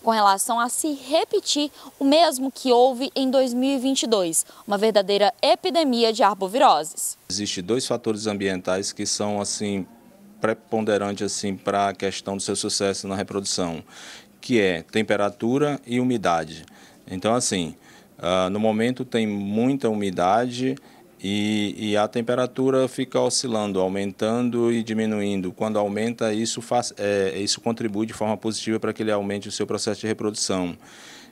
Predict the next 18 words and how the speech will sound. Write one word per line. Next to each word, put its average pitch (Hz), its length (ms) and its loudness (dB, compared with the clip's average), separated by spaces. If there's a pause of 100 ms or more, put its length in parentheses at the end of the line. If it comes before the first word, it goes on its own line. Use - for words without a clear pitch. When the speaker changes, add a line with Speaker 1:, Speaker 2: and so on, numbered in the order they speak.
(120)
Speaker 2:
E 101 200 0
a 110 140 4
gente 117 340 -2
ainda 117 140 0
fica 117 220 -4
ainda 110 220 0
mais 117 300 -2
preocupado 113 560 0
porque 107 320 -4
no 104 60 -4
momento 117 380 -2
que 123 120 -8
se - 80 -6
suspenderem 101 720 0
mais, 92 340 0
diminuir 104 500 -2
as 95 140 0
chuvas, 95 720 -2